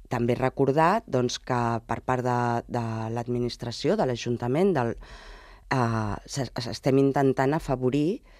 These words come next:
doncs, aquesta adquisició de vehicles, doncs, elèctrics o, o,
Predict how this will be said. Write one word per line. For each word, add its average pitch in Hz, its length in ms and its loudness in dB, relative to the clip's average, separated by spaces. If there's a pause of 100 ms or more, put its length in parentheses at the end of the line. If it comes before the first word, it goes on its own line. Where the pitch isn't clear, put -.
(160)
doncs, 120 800 2
aquesta 127 640 0 (1040)
adquisició 135 680 2
de 143 80 4
vehicles, 143 720 2 (420)
doncs, 123 320 4
elèctrics 127 720 2
o, 117 400 0
o, 117 120 -2